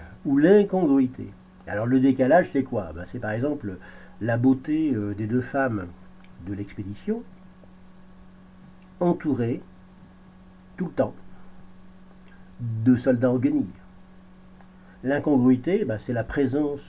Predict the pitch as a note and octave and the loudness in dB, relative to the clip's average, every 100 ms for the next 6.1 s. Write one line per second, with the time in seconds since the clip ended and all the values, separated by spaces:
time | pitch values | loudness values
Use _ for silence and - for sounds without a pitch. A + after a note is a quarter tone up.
0 | F#2 F2+ E2 - - - G#2 C3 B2+ A#2 | -16 -14 -16 -18 -20 -20 -8 -2 0 2
1 | C#3+ C3 A2+ C3 D3+ A#3+ - - - - | 2 2 0 0 -2 -2 -10 -20 -20 -20
2 | - - - - C#3 C#3 C#3 E3 B2+ A2+ | -20 -20 -20 0 4 4 2 2 0 2
3 | B2 C#3+ C3+ C3 A#2 - A2 - C3+ A#2+ | 4 4 4 2 0 -8 -14 -6 -4 -2
4 | A2+ F#3 G3+ - - - - - - - | -6 -8 -10 -10 -18 -20 -20 -20 -20 -20
5 | - - - - C3 C3 - C3 B2+ - | -20 -20 -20 -2 0 2 0 -2 -2 -6
6 | G2+ | -14